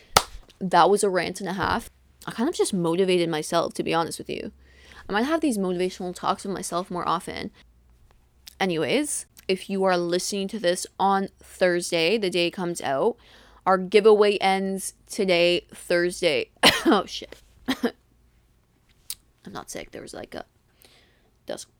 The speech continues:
dust particle. Our giveaway ends today, Thursday,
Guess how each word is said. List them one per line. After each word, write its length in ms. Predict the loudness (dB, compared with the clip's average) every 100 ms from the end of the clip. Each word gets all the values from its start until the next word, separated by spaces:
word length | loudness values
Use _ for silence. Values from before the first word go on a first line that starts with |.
| _ _ _
dust 320 | -8 -8 -12
particle. 420 | -14 -14 -12 -16 -16 _ _ _ _ _ _ _ _ _ _ -16 -16 -18 -20 -20 _ -2
Our 140 | 6
giveaway 320 | 10 12 12 10
ends 260 | 8 4
today, 280 | 6 8 8
Thursday, 760 | 8 4 4 4 6 6 4